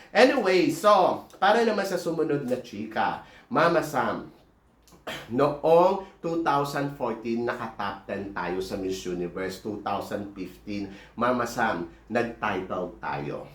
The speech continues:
Two thousand seventeen, nag-top ten tayo. And then, Mama Sam, two thousand eighteen, nag-Miss Universe tayo.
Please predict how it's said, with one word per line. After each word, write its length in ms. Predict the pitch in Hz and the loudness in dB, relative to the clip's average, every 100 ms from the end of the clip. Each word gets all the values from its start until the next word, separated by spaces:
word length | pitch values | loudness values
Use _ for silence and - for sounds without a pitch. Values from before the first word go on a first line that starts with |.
| - | -8
Two 240 | 127 127 | -2 -2
thousand 960 | 127 135 131 143 - 156 147 156 170 - - _ _ _ _ _ _ _ | 0 0 2 -2 -2 2 4 4 2 -4 -14 _ _ _ _ _ _ _
seventeen, 720 | - 180 175 175 175 147 131 | 2 2 4 2 2 0 0
nag-top 560 | 120 117 - 104 - 101 | -2 -4 -6 -4 -4 -8
ten 240 | 95 98 | -10 -8
tayo. 480 | 95 80 80 85 87 - 113 | -6 -6 -6 -8 -10 -12 -4
And 320 | 120 117 107 | -2 0 0
then, 240 | 117 113 | 0 2
Mama 320 | 117 113 110 | 2 2 -2
Sam, 320 | 107 120 104 107 | -4 -4 -4 -4
two 240 | 113 107 | -6 -2
thousand 560 | 113 113 123 117 117 - | -2 -2 -2 -6 -6 -6
eighteen, 480 | 104 101 120 127 | -8 -6 -4 -2
nag-Miss 480 | 117 95 92 92 - | -2 -4 -6 -8 -6
Universe 560 | 95 87 82 85 - - | -4 -4 -4 -6 -8 -14
tayo. 400 | 82 73 71 | -10 -8 -8